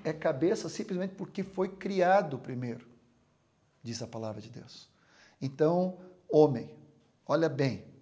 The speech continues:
e diga pra pessoa que tá no teu lado: Deus te criou pra ser cabeça. Amém? E não cauda. <laughs>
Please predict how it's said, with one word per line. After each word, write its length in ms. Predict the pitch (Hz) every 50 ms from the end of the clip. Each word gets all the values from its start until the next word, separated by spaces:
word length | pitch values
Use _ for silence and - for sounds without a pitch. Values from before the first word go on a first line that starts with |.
| _ _ _ _ _ _ _ _ _ _ _ _ _ _ -
e 180 | - 123 127 127
diga 340 | 117 110 135 156 160 165 160
pra 160 | 160 160 151
pessoa 320 | 147 151 143 - 156 156
que 80 | 151 -
tá 120 | - 143
no 80 | 139 139
teu 120 | - 147
lado: 280 | 135 127 113 107 - -
Deus 220 | - - 123 131 131
te 140 | 127 - -
criou 260 | - 131 127 139 147
pra 140 | 143 139 123
ser 300 | - - 151 151 165 - - - - - - _ -
cabeça. 500 | - 175 156 139 147 113 - - - - - - - - _ - - - - - - _ _ - 131 - - - - - - - - - - - - - - - - - - - - - 127 - - - - - - - - - - - - 127
Amém? 340 | 123 135 156 170 196 226 226 - - - - - - - - - 113
E 140 | 135 160 170
não 340 | 170 170 170 175 190 220 214
cauda. 540 | - 202 190 185 175 165 147 123 120 107 - - - - - - - - - - - - - - - - - - - - -
<laughs> 1120 | 202 196 185 - 214 196 170 143 202 208 196 180 170 156 135 160 180 139 - - - -